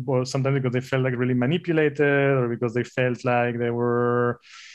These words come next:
you know, still stuck in some ideal that was sold to them that wasn't really realistic, and they wanted to kind of figure out what was it, if it was, like, their problem or the framework they were given wasn't ideal. Uh, and I have had, like,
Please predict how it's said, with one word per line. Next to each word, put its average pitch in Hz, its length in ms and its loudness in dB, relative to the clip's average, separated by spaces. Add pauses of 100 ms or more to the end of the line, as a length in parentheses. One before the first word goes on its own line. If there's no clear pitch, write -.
(300)
you 156 140 0
know, 143 80 2
still 147 380 -2
stuck 143 420 -2
in 143 100 -2
some 135 220 0
ideal 143 440 2
that 131 120 0
was 123 180 -2
sold 147 360 0
to 170 100 0
them 156 460 0
that 139 100 0
wasn't 127 340 0
really 123 240 0
realistic, 123 760 -2
and 139 80 0
they 123 60 0
wanted 120 260 0
to 127 60 -6
kind 127 160 -2
of 123 100 -2
figure 127 360 0
out 123 160 0
what 123 180 -2
was 123 380 -2
it, 151 160 0
if 120 60 -4
it 117 60 -8
was, 110 140 -8
like, 110 160 -4
their 139 140 0
problem 175 480 0
or 123 100 -2
the 113 80 -6
framework 151 540 -4
they 151 60 -2
were 151 160 0
given 151 380 -2
wasn't 139 220 -2
ideal. 139 480 0 (800)
Uh, 139 300 4
and 151 140 2
I 147 120 4
have 147 280 0
had, 151 260 0
like, 156 360 -2